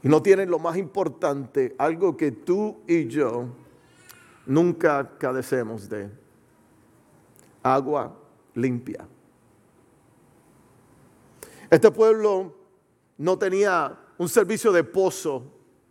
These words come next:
de agua limpia. Lo que tenían acceso era un charco donde el agua era utilizada por los seres humanos y los animales, y tenían sapos.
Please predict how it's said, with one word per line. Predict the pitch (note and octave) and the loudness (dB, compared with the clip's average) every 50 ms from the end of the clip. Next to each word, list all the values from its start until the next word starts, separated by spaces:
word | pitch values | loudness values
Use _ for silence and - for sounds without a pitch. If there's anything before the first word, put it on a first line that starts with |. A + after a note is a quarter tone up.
| _ _ _ _ _ - | _ _ _ _ _ -4
de | C#3 D3+ | -2 0
agua | D3+ D3+ D3+ D#3+ D3+ | 0 2 0 0 0
limpia. | D3 D3 C#3 C3 - C3+ C3+ B2+ A#2+ B2 - - _ _ _ _ _ _ - | 0 -2 -2 -4 -6 -6 -6 -6 -6 -8 -12 -20 _ _ _ _ _ _ 0
Lo | - D#3+ D#3 | 2 2 4
que | F3+ F3 | 4 4
tenían | C#3+ E3 D#3+ F#3 G#3+ A3 A3 | 2 2 2 4 2 4 4
acceso | G3+ F3+ - - - A3+ A3 A3 A#3 A3 | 2 0 0 4 6 6 6 6 2 0
era | G#3 G3+ | 0 0
un | F#3+ F3 D#3+ C#3 B2+ - | 0 -2 -6 -8 -14 -14
charco | - - - G#3 G3 G3+ F3 E3 C#3 - - D3+ C3+ D3 F3+ F#3 E3 E3+ _ _ _ _ _ _ _ _ _ _ _ _ _ _ _ _ _ _ _ _ _ _ _ _ _ _ _ _ _ _ _ _ _ _ - | -12 -6 -6 -2 -2 -2 -4 -4 -8 -10 -8 -6 -4 -4 -4 -6 -10 -18 _ _ _ _ _ _ _ _ _ _ _ _ _ _ _ _ _ _ _ _ _ _ _ _ _ _ _ _ _ _ _ _ _ _ 4
donde | C#3+ F3 E3+ E3 E3 D#3+ | 4 4 6 6 2 2
el | E3+ | 2
agua | F#3+ G3+ A3 G#3 G3+ G#3 G3+ F#3+ F3+ E3+ F3 D#3 - - _ _ _ _ _ _ _ _ _ _ _ - - - | 2 2 2 2 2 2 2 2 0 -2 -4 -6 -10 -20 _ _ _ _ _ _ _ _ _ _ _ -8 0 4
era | G3 F#3 F3+ F#3+ F#3 F3+ - | 4 4 6 4 2 2 2
utilizada | G3 F#3 D3+ G3 F#3 F3 E3+ - - G3+ F#3+ G#3 G3+ G3 F#3+ E3 - | 0 0 2 2 2 2 0 0 -2 0 0 2 0 0 0 -2 -2
por | - F#3 E3 | 0 0 2
los | D3+ E3 D#3 | 2 2 2
seres | D#3+ G3 G3 G3 F#3 | 4 4 4 6 6
humanos | F#3 E3+ E3+ F#3 G3 G3 G3+ G3 G3 G3 F3+ - F3+ | 4 4 4 0 0 0 0 0 2 0 0 2 0
y | E3 | 0
los | D#3 D#3 D#3 F3+ | 0 0 2 0
animales, | D#3+ D3 D3+ D3+ D#3 F3 F3+ F3+ F3+ F3 F3+ F3+ E3 E3 | 0 0 0 -2 -2 0 0 0 2 4 4 2 2 0
y | - C3+ | -4 -4
tenían | - D#3 D#3 E3 D#3+ D#3 | -4 -2 -2 -2 -2 -2
sapos. | D3 - - F3+ D#3+ D#3+ D#3+ - F3 E3 E3 D#3 - - - - - - - | -4 0 2 4 4 4 2 -2 -2 -2 -2 -4 -6 -10 -16 -18 -20 -20 -20